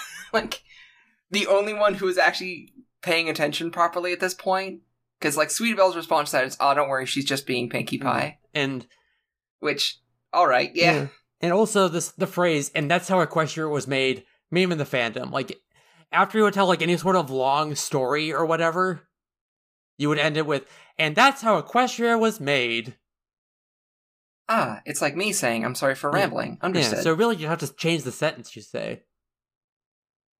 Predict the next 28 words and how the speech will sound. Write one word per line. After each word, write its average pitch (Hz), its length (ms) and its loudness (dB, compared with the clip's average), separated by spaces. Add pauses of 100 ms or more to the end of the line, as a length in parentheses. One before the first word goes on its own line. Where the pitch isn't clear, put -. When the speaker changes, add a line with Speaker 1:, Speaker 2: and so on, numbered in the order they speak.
(120)
Speaker 1:
All 233 80 0
right. 170 300 0 (180)
I, 160 240 -8 (1700)
I'll 170 80 -12
try. 202 300 2
Speaker 2:
Uh-huh. - 340 -8 (800)
Speaker 1:
It - 80 -2
doesn't, 190 320 -2
it 170 100 -2
doesn't 208 240 -2
involve 190 260 2
the 180 60 -12
phrase, 185 300 0
"I'm 165 160 0
sorry," 143 400 2
so 139 140 -2
I 151 40 2
don't 170 80 0
know 175 60 0
if 170 100 -4
my 170 140 0
Canadian 160 460 -4
side 147 320 0
can 147 140 -8
really, 147 280 -2
you 139 160 -4
know, 127 160 0
Speaker 2:
Uh-huh. - 100 -4